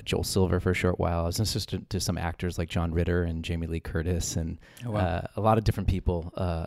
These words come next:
Speaker 1: uh, uh, and Albert Brooks, uh, on the, on the way up.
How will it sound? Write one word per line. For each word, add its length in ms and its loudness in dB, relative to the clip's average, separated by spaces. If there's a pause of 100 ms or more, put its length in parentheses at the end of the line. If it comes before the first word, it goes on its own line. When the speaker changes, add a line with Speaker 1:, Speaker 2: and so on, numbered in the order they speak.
Speaker 1:
uh, 200 -4 (200)
uh, 220 -6
and 120 0
Albert 240 2
Brooks, 400 -2
uh, 300 -4
on 120 -4
the, 120 -6
on 140 -2
the 80 -2
way 180 0
up. 240 -2